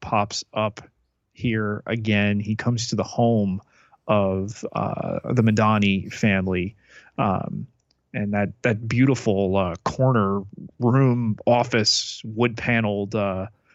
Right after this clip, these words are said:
thing there that has to be a, an actual location and, and not a, uh, not a set. Um, I can't put him on my villain list, but his presence, you know, it, it,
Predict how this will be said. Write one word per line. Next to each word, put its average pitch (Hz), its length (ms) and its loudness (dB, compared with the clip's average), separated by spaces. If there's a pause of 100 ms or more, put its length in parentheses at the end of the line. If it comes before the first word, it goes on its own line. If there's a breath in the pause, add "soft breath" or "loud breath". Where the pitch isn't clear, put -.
(120)
thing 127 300 2
there 107 320 0
that 95 100 -2
has 120 280 0
to 127 60 -2
be 110 240 -2
a, 98 380 -4
an 110 160 -4
actual 117 540 -2
location 101 640 -4
and, 98 320 -10
and 104 160 -8
not 104 240 0
a, 92 260 -2
uh, 85 220 -6 (880 loud breath)
not 113 200 4
a - 60 0
set. - 600 2 (240)
Um, 101 520 -2 (880)
I 147 580 2
can't 175 320 2
put 175 180 -2
him 143 160 0
on 127 160 2
my 110 200 2
villain 127 360 -2
list, - 680 -4 (260)
but 113 400 -2 (280)
his 139 580 0 (140)
presence, 117 840 -4 (500)
you 127 100 -4
know, 101 420 -2 (260)
it, - 540 -8
it, 110 180 -2